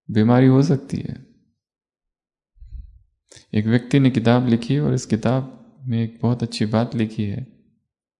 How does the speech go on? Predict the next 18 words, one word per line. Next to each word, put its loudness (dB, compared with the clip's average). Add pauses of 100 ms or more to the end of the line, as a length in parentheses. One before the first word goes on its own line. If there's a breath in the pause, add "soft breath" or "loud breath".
(140)
उसने 0
लिखा 2
है, 2
"मेरी 2
माँ 2
जब -2
मर 0
रही 0
थी, -4
मरते 0
मरते -2
उसने -4
मुझसे -2
एक -4
वायदा 2
किया -6 (500)
कि -2
बेटी, -2